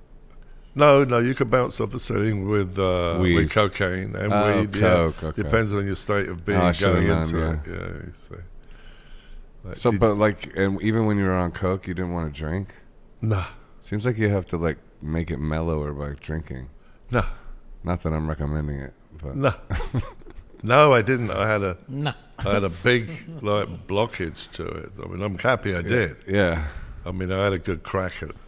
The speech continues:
Speaker 1: whacking things out anyway between my near death and also the, um, the kidney transplant. But they were good,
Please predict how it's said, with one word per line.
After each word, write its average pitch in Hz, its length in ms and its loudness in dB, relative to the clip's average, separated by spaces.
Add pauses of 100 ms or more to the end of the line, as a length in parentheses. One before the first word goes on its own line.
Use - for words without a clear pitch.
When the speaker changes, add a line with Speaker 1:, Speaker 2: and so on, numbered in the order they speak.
(440)
Speaker 1:
whacking 85 420 -8
things 78 380 -10
out 85 240 -8
anyway 82 420 -6
between 82 480 -10
my 80 220 -10 (600)
near 113 260 6
death 104 560 2
and 95 240 -2 (640)
also 95 540 -4
the, 90 520 -4
um, 85 180 -8 (760)
the - 80 -18
kidney - 480 -10
transplant. - 1120 -18 (800)
But 104 100 -6
they 160 160 6
were 175 140 0
good, 127 400 2